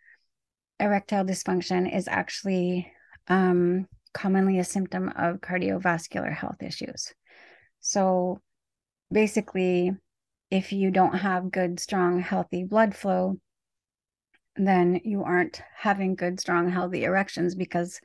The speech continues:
an erection is literally your blood rushing to the tissue of the penis. And same with women. Women need strong, healthy blood flow to the pelvic area in order to be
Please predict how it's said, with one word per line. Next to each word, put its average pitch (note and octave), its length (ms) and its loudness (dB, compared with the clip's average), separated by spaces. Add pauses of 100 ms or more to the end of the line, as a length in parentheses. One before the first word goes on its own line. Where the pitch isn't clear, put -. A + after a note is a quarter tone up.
(800)
an G3 140 4
erection F3 380 4
is F3+ 160 -4
literally E3+ 580 -2 (240)
your F3+ 220 -4
blood F3+ 320 2
rushing F3 840 0
to F3 300 -2
the E3+ 120 -2
tissue F3 440 -4
of F3 180 -2
the F#3+ 100 -4
penis. - 520 -8 (500)
And A3 340 4
same G3+ 280 -2
with F3+ 160 -2
women. - 360 -4 (460)
Women A3 400 4
need F#3+ 360 0 (300)
strong, E3+ 340 2
healthy G3 320 2
blood F3+ 300 2
flow F#3 260 0
to F3 120 -6
the F#3 120 -4
pelvic A3+ 420 -2
area F3+ 380 2
in F#3 180 2
order F#3 240 0
to - 180 -8
be F3 380 -2